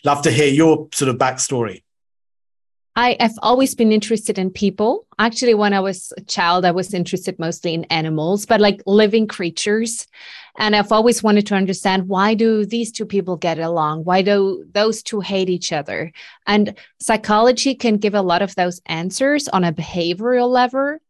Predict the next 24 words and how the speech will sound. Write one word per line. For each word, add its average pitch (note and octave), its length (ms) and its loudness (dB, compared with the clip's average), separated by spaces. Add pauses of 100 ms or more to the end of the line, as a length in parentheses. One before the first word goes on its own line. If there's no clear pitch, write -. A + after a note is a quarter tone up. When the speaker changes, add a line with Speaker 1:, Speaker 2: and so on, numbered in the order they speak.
(320)
Speaker 2:
but A3 200 -2 (320)
not A#3+ 240 4
really A#3+ 640 2
on G3+ 180 2 (240)
why. F3+ 680 0 (120)
Like, F3 220 -2
is A3+ 120 0
it A#3 120 2
something A3+ 420 0
with G#3 160 0
some G#3 320 0
neurotransmitter? E3+ 1080 -2
Is F3 120 -4
there G#3 100 0
some G#3 320 4
brain G3+ 320 2
region F#3 480 -2
deactivated? D#3 800 -2 (300)
So F#3+ 360 2
when G3+ 280 -2
I G#3+ 160 4
lived A3+ 300 0
in G#3 160 -2
Italy, A3+ 640 -2